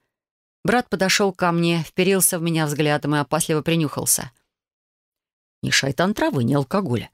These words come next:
Признайся, ты совсем там в своих могилабах двинулась, сестренка?» Все еще неверяще пробормотал Лейк,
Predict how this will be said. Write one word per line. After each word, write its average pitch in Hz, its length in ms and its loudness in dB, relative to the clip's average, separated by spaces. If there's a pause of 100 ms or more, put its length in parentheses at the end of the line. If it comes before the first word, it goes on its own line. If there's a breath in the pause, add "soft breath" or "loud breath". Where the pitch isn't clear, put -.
(180)
Признайся, 151 500 -2
ты 147 100 -2
совсем 185 380 2
там 143 140 -2
в 127 80 -4
своих 143 260 0
могилабах 147 540 0
двинулась, 143 380 0
сестренка?» 151 560 -2 (460)
Все 208 180 2
еще 214 240 2
неверяще 208 500 2
пробормотал 165 680 0
Лейк, 202 300 0